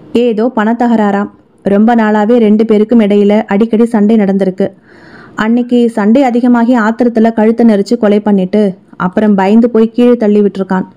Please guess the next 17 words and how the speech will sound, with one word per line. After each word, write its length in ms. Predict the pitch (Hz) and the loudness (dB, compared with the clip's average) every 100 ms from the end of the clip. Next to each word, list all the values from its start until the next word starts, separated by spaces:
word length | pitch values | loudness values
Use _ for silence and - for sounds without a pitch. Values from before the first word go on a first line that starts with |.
| _ _ - - - - - - | _ _ -20 -20 -20 -20 -20 -8
அதுக்கப்புறம் 600 | 175 170 202 233 240 254 247 | -2 0 0 -2 -2 -2 0
அவனை 280 | 233 226 | 0 0
arrest 320 | 214 226 226 220 | 0 -2 -2 0
பண்ணி 240 | 202 233 220 - | 2 2 2 -4
அவன் 280 | - 196 214 | -6 0 2
ஜெயில்ல 380 | 208 202 233 240 | 2 2 2 2
தான் 180 | 233 233 | 2 0
இருக்கானாம். 420 | 214 208 202 202 _ _ _ _ _ _ _ - - - | 0 0 0 -4 _ _ _ _ _ _ _ -20 -16 -8
அப்புறம் 320 | 240 262 233 | -4 0 0
நிறைய 200 | 226 240 | 0 0
பேர் 180 | 254 285 | 0 0
அந்த 140 | 254 | 0
ஃப்ளாட்ல 400 | 233 233 226 247 247 | 0 -2 0 -2 0
குடி 180 | 240 247 | 0 2
வந்திருக்காங்க. 540 | 226 208 202 190 175 214 226 - - | 2 0 -2 -4 -2 -4 -6 -14 -10
ஆனா 200 | 233 277 254 | -4 -2 0
அவங்கெல்லாம் 640 | 233 262 254 254 277 | 0 0 2 0 0